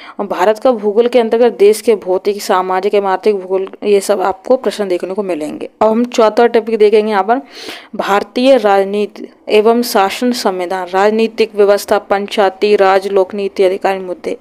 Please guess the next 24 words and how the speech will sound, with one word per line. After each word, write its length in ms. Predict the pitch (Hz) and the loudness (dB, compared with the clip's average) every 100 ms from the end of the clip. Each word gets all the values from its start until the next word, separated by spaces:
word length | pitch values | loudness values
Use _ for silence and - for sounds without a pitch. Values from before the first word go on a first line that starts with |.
| - | -4
अब 120 | 233 | -2
इसमें 320 | 403 226 226 | -4 -4 -4
हम 60 | 220 | -4
फिर 180 | 208 | -8
से 180 | 190 202 | -4 -2
एक 120 | 196 | 0
बार 140 | 196 185 | -2 -2
देखते 300 | 190 - 208 | -6 -6 -4
हैं। 200 | 247 - - - - - | -4 -8 -18 -16 -16 -2
देखो, 180 | 208 185 | 0 0
भारत 500 | 170 165 190 233 254 | -4 -4 0 2 2
राज्य 380 | 214 202 208 196 | 2 2 2 0
व्यवस्था 400 | 180 175 - 180 | 0 0 0 0
देखना 280 | 180 190 | -2 -4
होगा 200 | 190 180 | -2 0
आपको, 200 | 175 180 | 0 -2
भारतीय 480 | 185 170 - 185 190 - - - - - - - | -4 -4 -10 -14 -14 -18 -20 -20 -20 -20 -6 0
अर्थव्यवस्था 680 | 214 214 220 214 214 220 | 2 0 0 0 2 -2
संस्कृति 480 | 214 214 202 220 202 | -2 -6 -4 -4 -2
के 80 | 202 | -2
अंतर्गत 280 | 196 208 202 | 0 0 2
देश 280 | 202 208 | 2 2
के 80 | - | 0
पंचायती 840 | 220 202 196 - 196 196 202 196 | -4 -4 -4 -2 0 2 2 0